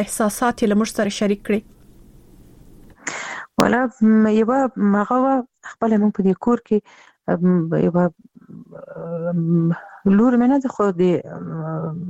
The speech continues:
Speaker 2: لیوره لور مې درته وایم، داسې وایم، کنه خو پوهېږي، کنه د خاوند مې د ورېره وه.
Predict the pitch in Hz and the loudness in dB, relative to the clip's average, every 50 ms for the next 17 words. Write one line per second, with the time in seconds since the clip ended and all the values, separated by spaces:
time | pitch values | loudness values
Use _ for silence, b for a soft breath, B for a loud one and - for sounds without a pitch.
0 | - - - 165 160 190 196 196 196 226 254 247 220 196 175 170 170 160 160 - | -12 -12 -6 -2 0 2 2 4 4 4 4 4 4 2 2 0 0 0 -2 -2
1 | - 175 160 165 160 156 170 180 - - 165 165 170 170 160 - - 214 202 208 | -2 -2 0 0 0 0 -2 -2 0 0 0 2 2 0 -2 -2 -2 0 0 0
2 | 190 175 - 165 - _ - 190 196 208 185 180 - - 208 214 208 180 175 - | 0 0 -2 -6 -6 _ 0 2 2 2 0 -2 -2 -2 -2 0 0 0 -2 -2
3 | - 170 175 202 220 226 214 196 185 185 180 B B B B B 170 170 170 170 | 0 0 0 2 2 2 2 2 2 0 0 B B B B B 0 2 2 2
4 | 170 196 185 175 165 | 2 2 2 0 0